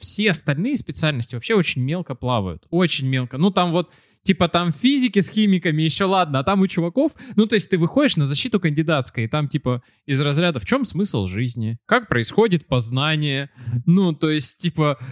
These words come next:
и существует ли, да-да-да, свобода воли? Э, как устро-, как вообще информация, типа, живёт? И такой, то есть ты прям смотришь на список этих вопросов, и ты не то что ответить,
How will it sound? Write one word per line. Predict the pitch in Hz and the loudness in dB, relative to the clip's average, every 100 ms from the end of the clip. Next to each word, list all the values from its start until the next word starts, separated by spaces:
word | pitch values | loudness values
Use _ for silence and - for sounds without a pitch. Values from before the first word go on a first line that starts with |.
| 135 123 | -14 -8
и | 151 175 160 | -4 0 2
существует | - 202 220 - 233 302 277 214 | 2 2 0 2 4 4 2 2
ли, | 220 | 2
да-да-да, | 196 185 165 165 156 | 4 2 2 0 -2
свобода | 127 156 190 254 165 | 0 -2 0 2 0
воли? | 127 156 170 165 160 147 131 127 | 0 0 2 2 0 -2 -4 -4
Э, | 147 151 | -4 -4
как | 139 240 277 | 0 -2 2
устро-, | 202 - 196 214 156 | 0 2 2 2 2
как | 220 - | -2 0
вообще | 170 - 214 196 | 0 2 0 0
информация, | 151 165 135 127 147 - 151 | 0 0 0 0 -2 -2 -4
типа, | 135 156 139 | -2 -4 -2
живёт? | 143 143 | -2 -2
И | 127 | -2
такой, | 117 127 123 101 _ - | -2 -2 -2 -4 _ 0
то | |
есть | 160 151 | 2 2
ты | 202 | 0
прям | 190 165 156 | 2 0 0
смотришь | - 151 196 226 160 - | 0 2 2 2 -2 -2
на | 156 | -2
список | - - 233 202 151 | -4 0 0 2 0
этих | 160 160 - | -2 -2 -2
вопросов, | 143 139 185 302 - 156 - - | -2 2 2 2 2 -2 -4 -4
и | 143 | -2
ты | - 196 220 - _ _ | 2 2 2 -4 _ _
не | 147 170 | 0 2
то | - 294 | 2 0
что | - 160 - | 0 -2 -2
ответить, | 139 - 139 202 160 101 | -6 -4 0 0 0 -4